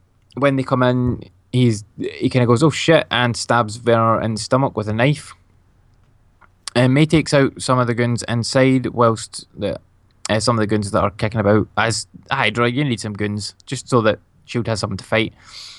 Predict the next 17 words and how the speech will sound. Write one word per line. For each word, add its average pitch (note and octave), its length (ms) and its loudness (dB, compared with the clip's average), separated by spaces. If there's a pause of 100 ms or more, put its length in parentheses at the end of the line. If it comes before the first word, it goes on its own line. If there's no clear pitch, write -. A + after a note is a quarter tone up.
(540)
Whilst, A#2 280 2
uh, A2+ 140 4
Bobby, A#2+ 600 2 (400)
uh, G2 120 -2
chases A#2 360 0
a A2+ 60 0
couple A2+ 220 0
others G#2+ 260 2
outside G#2+ 600 -2
and G#2+ 220 -4
takes A2 240 -4
them G#2+ 100 -2
out G#2 240 2
before, A2+ 680 4 (800)
uh, A2+ 320 2
fighting A#2 500 -2
Kibo. A2+ 400 0